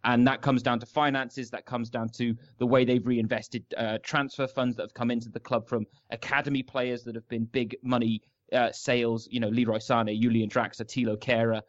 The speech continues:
But there have been big mistakes made along the way, and all of those have led to one of the most unstable clubs I've ever seen in the Bundesliga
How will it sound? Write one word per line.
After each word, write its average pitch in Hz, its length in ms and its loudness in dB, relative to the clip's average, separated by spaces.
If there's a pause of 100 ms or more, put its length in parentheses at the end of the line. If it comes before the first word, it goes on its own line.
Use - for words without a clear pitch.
(480)
But 143 160 4
there 139 120 4
have 131 120 -2
been 127 160 0
big 127 200 0
mistakes 123 400 -4
made 117 180 -2
along 113 240 0
the 113 80 2
way, 107 420 0
and 110 280 -2 (140)
all 147 300 6
of 117 120 0
those 110 400 -2 (240)
have 120 180 0
led 117 200 2
to 113 320 0 (400)
one 120 180 4
of 117 100 -2
the 127 120 4
most 123 320 4
unstable 131 720 2
clubs 117 420 -2
I've 120 140 -2
ever 113 160 -2
seen 113 500 2 (160)
in 123 120 4
the 120 80 4
Bundesliga 110 760 2